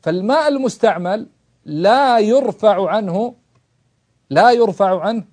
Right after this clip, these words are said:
الطهو-، أن يكون طهورا، بل هو يبقى على، على أصله،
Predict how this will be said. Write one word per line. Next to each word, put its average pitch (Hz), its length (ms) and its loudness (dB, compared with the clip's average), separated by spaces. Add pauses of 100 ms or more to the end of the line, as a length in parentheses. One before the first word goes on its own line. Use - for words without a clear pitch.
(500)
الطهو-، 170 500 -2
أن 175 240 -4
يكون 175 520 -4
طهورا، 190 640 -2 (300)
بل 170 160 0
هو 190 180 -2
يبقى 190 420 -2
على، 214 280 0 (300)
على 160 200 -2
أصله، 170 440 -6